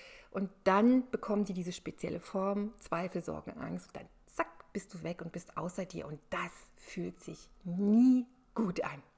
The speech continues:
<laughs> Ja, das war der erste ganz wichtige Punkt, nochmal drauf zu achten. Welche Bezüge stellst du her, wenn du in Zweifel gehst? Ja, wie, wo merkst du, da ist die, da biege ich immer ab in Zweifel. Wenn mir das und das und das begegnet,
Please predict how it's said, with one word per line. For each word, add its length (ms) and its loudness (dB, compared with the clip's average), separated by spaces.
<laughs> 120 -10
Ja, 360 2
das 240 4
war 80 4
der 220 4
erste 400 6
ganz 360 2
wichtige 320 -4
Punkt, 380 -2
nochmal 260 -2
drauf 300 -4
zu 160 -2
achten. 500 0
Welche 220 4
Bezüge 500 2
stellst 360 -4
du 40 2
her, 280 4
wenn 140 2
du 80 2
in 140 0
Zweifel 440 -2
gehst? 480 -10
Ja, 240 -6
wie, 380 4
wo 260 4
merkst 480 6
du, 160 2
da 180 6
ist 240 -2
die, 100 -4
da 280 6
biege 220 6
ich 120 0
immer 260 0
ab 200 -6
in 120 -6
Zweifel. 680 -6
Wenn 260 2
mir 160 4
das 200 4
und 120 0
das 120 2
und 80 4
das 160 -4
begegnet, 440 2